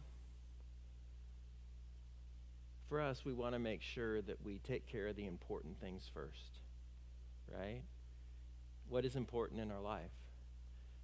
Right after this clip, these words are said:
I think continually, and I have to do this in my life all the time as well, I have to set priorities, you know,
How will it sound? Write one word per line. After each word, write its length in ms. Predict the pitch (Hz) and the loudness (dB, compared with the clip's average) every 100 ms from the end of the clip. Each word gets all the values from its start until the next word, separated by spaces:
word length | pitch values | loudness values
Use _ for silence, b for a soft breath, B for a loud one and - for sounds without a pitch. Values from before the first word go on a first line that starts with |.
| B | B
I 80 | 107 | 0
think 300 | 117 143 123 - - | 4 4 2 -2 -4
continually, 760 | - 120 - - 156 135 98 104 | 2 2 2 0 4 4 6 6
and 100 | 113 | 6
I 140 | 110 | 6
have 220 | 156 135 | 6 4
to 100 | - | 2
do 120 | 101 98 | 0 2
this 160 | 95 - | 0 0
in 60 | |
my 120 | 98 95 | 0 4
life 240 | 90 101 98 | 4 4 2
all 120 | 101 | 2
the 100 | 101 | 0
time 300 | - 98 95 | 0 0 0
as 100 | 95 | -2
well, 380 | 98 101 92 101 - B B B B B | 0 0 0 -4 -8 B B B B B
I 60 | - | 4
have 360 | 123 135 143 - | 6 4 2 0
to 100 | 127 - | -4 0
set 240 | 123 98 - - - - | 4 4 4 -6 -4 4
priorities, 440 | 101 95 85 - - - - - - - - - - | 6 6 4 -2 -4 -6 -8 -8 -8 -8 -8 -8 -6
you 120 | 107 107 | 0 2
know, 160 | 101 | 2